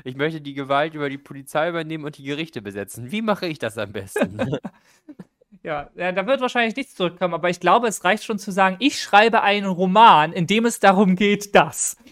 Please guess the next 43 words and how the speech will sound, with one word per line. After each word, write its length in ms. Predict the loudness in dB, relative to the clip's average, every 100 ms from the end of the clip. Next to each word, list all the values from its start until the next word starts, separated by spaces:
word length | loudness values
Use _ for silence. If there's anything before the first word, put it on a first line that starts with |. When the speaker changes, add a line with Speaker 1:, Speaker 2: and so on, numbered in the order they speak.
| _
Speaker 2:
Und 180 | -10 -6
Speaker 1:
"In 60 | -2
Speaker 2:
schon 80 |
Speaker 1:
dem 160 | -2 0
es 0 |
Speaker 2:
würde 120 | 0 -2
es 60 |
Speaker 1:
darum 120 | -2 -4
geht, 120 | -6
Speaker 2:
funktionieren. 160 | -4 -4
Speaker 1:
das 120 | -6
hier 160 | -10
mit 180 | -10 -12
dem 140 | -12 -8
Bundeskanzler." 720 | -8 -8 -10 -10 -10 -16 -18 _ _ -14
Wie? 140 | -8 -6 -6 -4
"Ich 260 | -4 -2
schreibe 340 | 4 4 4 0
einen 160 | -2
Roman, 460 | -2 -2 0 0 0
in 120 | -8
dem 160 | -6 -4
jemand 240 | -2 -2
eine 160 | -4 -4
Bombe 320 | -4 -2 -4
bauen 320 | -4 -4 -6
möchte." 440 | -10 -14 -12 -12 -8 -8 -8 -2
Speaker 2:
Ja. 320 | 2 2 -2 _ _ _ -16 -4
Ich 120 | 0
meine, 220 | 4 6
also, 160 | 4 2
äh, 220 | -2 -6
das 280 | -4 -6 0
geht 160 | 0 0
mittlerweile 420 | 2 6 6 6
wahrscheinlich 440 | 0 0 -2 2
auch 200 | 2 2
nicht 180 | -2 -2
mehr 140 | -2 0
so 160 | -2 -4
ohne 240 | -4 0
weiteres, 460 | 2 2 2 -2 0
aber 240 | 2 2